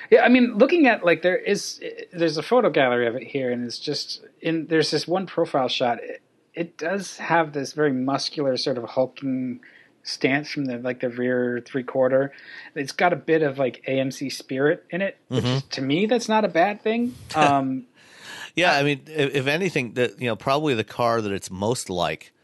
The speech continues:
Speaker 2: in a lot of respects is the Jaguar I-Pace.
Speaker 1: Yeah, which, you know, I got to see, um, really sort of, like, poke and prod one of those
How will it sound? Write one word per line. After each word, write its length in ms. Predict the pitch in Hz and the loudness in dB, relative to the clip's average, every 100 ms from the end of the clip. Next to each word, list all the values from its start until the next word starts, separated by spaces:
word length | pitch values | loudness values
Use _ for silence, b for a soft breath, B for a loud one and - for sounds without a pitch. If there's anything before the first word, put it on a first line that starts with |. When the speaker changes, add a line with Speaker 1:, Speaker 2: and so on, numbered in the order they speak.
| b b b | b b b
Speaker 2:
in 180 | - 98 | -8 -6
a 60 | 85 | -2
lot 220 | 90 87 | -2 -2
of 100 | 85 | -6
respects 560 | 80 - 95 85 - - | -10 -8 -8 -8 -10 -12
is 360 | 95 90 85 - | -8 -8 -8 -10
the 80 | |
Jaguar 440 | 98 98 92 92 95 | -6 -6 -4 -2 -2
I-Pace. 540 | 123 - 53 - - _ _ _ _ _ _ _ _ _ _ B B B | -2 -4 -8 -8 -8 _ _ _ _ _ _ _ _ _ _ B B B
Speaker 1:
Yeah, 340 | 131 165 147 | 4 6 6
which, 220 | 147 170 175 | 4 2 2
you 80 | |
know, 320 | 180 190 180 165 | 4 6 4 4
I 160 | 180 208 | 4 4
got 180 | 220 | 4
to 80 | 202 | 2
see, 500 | - - 185 185 156 - - | -6 -6 -6 -6 -8 -10 0
um, 560 | 165 156 143 135 127 123 _ _ _ _ _ 262 175 _ _ | 4 6 6 4 -4 -8 _ _ _ _ _ -20 -20 _ _
really 500 | 165 175 160 139 131 131 | 2 4 6 4 0 -2
sort 160 | 160 | 0
of, 60 | 139 | 2
like, 260 | 123 - | 0 -4
poke 240 | - 165 156 | 2 2 4
and 100 | 127 | -2
prod 320 | - 143 143 | 4 4 6
one 120 | 139 | 2
of 80 | 131 | 0
those 340 | 123 117 113 | 2 0 -2